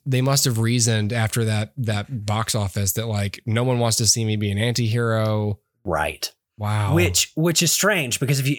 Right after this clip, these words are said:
Speaker 2: i-, i-, if you look it up, um, Harrison Ford has done interviews where he's been asked, "What's your favorite film you've ever made?"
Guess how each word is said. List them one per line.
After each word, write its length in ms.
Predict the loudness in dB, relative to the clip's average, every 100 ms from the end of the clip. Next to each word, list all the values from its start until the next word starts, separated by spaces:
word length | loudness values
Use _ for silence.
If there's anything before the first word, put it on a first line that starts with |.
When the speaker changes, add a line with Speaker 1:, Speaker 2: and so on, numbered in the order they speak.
| 0
Speaker 2:
i-, 140 | -2
i-, 140 | -4 -6 -6 -4 -2
if 100 | -2
you 120 | 0
look 200 | 0 0
it 80 | 2
up, 300 | 0 -2 -2
um, 500 | 0 2 2 0 -4
Harrison 360 | -2 0 2 0
Ford 260 | 2 0 0
has 80 |
done 220 | 0 0 0
interviews 520 | 0 0 0 -2 0
where 200 | 0 0
he's 160 | -2
been 160 | -2 0
asked, 320 | 0 0 -2
"What's 220 | -2 0 -2
your 80 |
favorite 340 | -2 -2 -2 -4
film 240 | -4 -4
you've 100 | -2 -2
ever 160 | -2
made?" 320 | -2 -2 -6